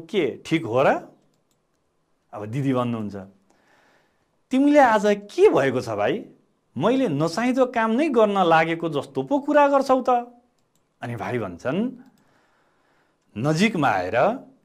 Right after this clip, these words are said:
"दिदी, होटलमा गएर नाचगान र भोज भतेर गर्ने कुरा अनि गरगहना प्रदर्शन गर्ने काम, के यी हाम्रा पर्वसँग सुहाउने कुरा हुन्? यस्ता कामले त विकृतिहरू पो बढ्छन् त।"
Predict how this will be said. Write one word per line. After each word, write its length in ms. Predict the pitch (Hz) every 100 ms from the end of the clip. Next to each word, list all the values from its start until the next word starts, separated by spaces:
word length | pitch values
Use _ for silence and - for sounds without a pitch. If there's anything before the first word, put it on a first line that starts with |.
| -
"दिदी, 340 | 127 180 120 175 - - _ _ _ -
होटलमा 520 | 113 127 220 233 233
गएर 300 | 180 135 107 85 -
नाचगान 640 | 120 170 165 165 170 170 123
र 160 | 110
भोज 320 | 98 104 180 190
भतेर 320 | 190 190 170
गर्ने 320 | 143 139 143
कुरा 320 | 139 127 131 127 - _ _ 190
अनि 220 | 214 147
गरगहना 720 | 113 151 185 190 196 202 214
प्रदर्शन 560 | - 156 147 147 151 147
गर्ने 340 | 120 107 113
काम, 260 | 107 98 95 - _ _ _ -
के 80 | 277
यी 280 | 226 220
हाम्रा 380 | 151 123 165 185 175 185
पर्वसँग 720 | 175 175 170 151 147 135 123
सुहाउने 440 | - 139 147 175
कुरा 200 | 175 185
हुन्? 240 | 165 220 311 - _ _ _ _ _ _
यस्ता 300 | 120 117 131
कामले 400 | 131 135 135 143
त 340 | 151 220 180 - _ 120
विकृतिहरू 760 | 160 185 - 240 226 175 196
पो 160 | 285 302
बढ्छन् 400 | 269 233 233
त।" 20 | 202